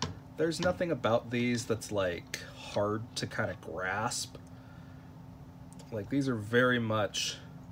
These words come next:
like, a... Um, an entry-level toy. Like, with Dreamtopia, there's a little bit of that, like,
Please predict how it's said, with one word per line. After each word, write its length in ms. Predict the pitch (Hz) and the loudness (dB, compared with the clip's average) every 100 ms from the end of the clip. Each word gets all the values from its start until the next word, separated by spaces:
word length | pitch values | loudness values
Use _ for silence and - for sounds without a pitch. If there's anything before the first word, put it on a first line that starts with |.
| - - - - - - - - - - 107 | -16 -16 -16 -16 -16 -16 -16 -16 -16 -6 0
like, 360 | 101 90 - 87 | 2 2 -4 -6
a... 500 | 92 90 85 82 - - | -2 -2 -2 -6 -10 -10
Um, 220 | - - - - - - - - - - - - - - - - - - - - | -10 -12 -14 -16 -14 -14 -14 -14 -14 -16 -16 -16 -16 -14 -14 -14 -16 -16 -16 -4
an 140 | 110 - | -4 -2
entry-level 800 | 110 104 - 87 87 80 78 - | -4 -2 -2 -2 -2 -2 -4 -6
toy. 340 | - 58 53 - - - - - - - - - - - - - - - - - - - - - - - - - - - | -8 -8 -8 -10 -12 -12 -14 -14 -14 -14 -16 -16 -16 -16 -16 -16 -14 -14 -14 -16 -16 -16 -16 -14 -14 -14 -16 -16 -12 2
Like, 180 | 117 113 | 4 4
with 140 | 113 | 2
Dreamtopia, 1000 | 156 165 156 147 143 123 135 131 123 120 - - - - - - - - - - - | 4 4 6 6 6 6 6 6 6 4 -2 -14 -14 -14 -16 -16 -16 -14 -14 -16 2
there's 180 | 131 117 | 2 4
a 60 | |
little 280 | 107 113 117 | 4 6 6
bit 360 | 107 113 107 101 | 6 6 6 6
of 280 | 98 92 - | -4 -2 0
that, 360 | 92 87 - - - - | 0 0 -2 -8 -16 -8
like, 500 | 98 80 67 - - | -4 -4 -4 -8 -10